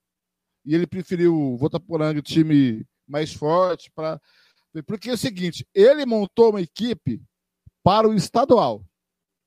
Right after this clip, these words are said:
Votu-, montou a equipe para o estadual e disse que durante o estadual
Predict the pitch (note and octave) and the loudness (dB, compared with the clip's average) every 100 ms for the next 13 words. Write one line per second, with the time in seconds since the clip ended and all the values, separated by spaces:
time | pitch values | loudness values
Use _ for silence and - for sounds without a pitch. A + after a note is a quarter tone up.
0 | _ _ _ _ _ _ _ _ _ _ | _ _ _ _ _ _ _ _ _ _
1 | _ _ _ _ _ _ _ _ _ _ | _ _ _ _ _ _ _ _ _ _
2 | _ _ _ _ _ _ _ _ _ D#3+ | _ _ _ _ _ _ _ _ _ -8
3 | A3 A3+ G#3 G#3+ A3 G#3 F3+ - D#3+ D#3+ | -8 -8 -10 -6 -4 -6 -6 -6 -6 -6
4 | - C#3+ C#3+ D3 B2 B2+ D#3+ G#3 - _ | -8 -12 -10 -8 -6 -4 -2 -4 -6 _
5 | - B3+ G#3+ A3 G3+ - - G3 E3 G#3+ | -16 -14 -12 -12 -12 -14 -14 -16 -10 -8
6 | G#3+ A#3 D#4 E4+ - G#3 F3+ E3 D3 E3+ | 0 2 2 -2 -10 -8 0 4 6 6
7 | A3 | 2